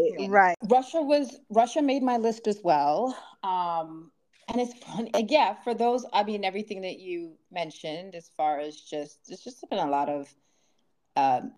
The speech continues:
Speaker 1: negative visuals,
Speaker 2: Mm-hmm.
Speaker 1: imagery, news, <laughs>
Speaker 2: Mm-hmm.
Speaker 1: um, sentiments. Um,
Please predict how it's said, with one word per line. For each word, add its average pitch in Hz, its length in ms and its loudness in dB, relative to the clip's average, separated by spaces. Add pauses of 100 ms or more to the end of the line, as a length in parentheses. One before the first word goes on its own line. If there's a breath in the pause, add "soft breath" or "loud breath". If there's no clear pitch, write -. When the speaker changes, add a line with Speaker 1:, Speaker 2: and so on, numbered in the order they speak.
Speaker 1:
negative 147 640 -2 (480)
visuals, 151 960 -2
Speaker 2:
Mm-hmm. 147 120 -6
Speaker 1:
imagery, 147 920 -2 (160)
news, 156 840 -2
<laughs> - 40 2
Speaker 2:
Mm-hmm. 160 1160 6
Speaker 1:
um, 185 160 0
sentiments. 170 760 -4 (720 soft breath)
Um, 156 720 4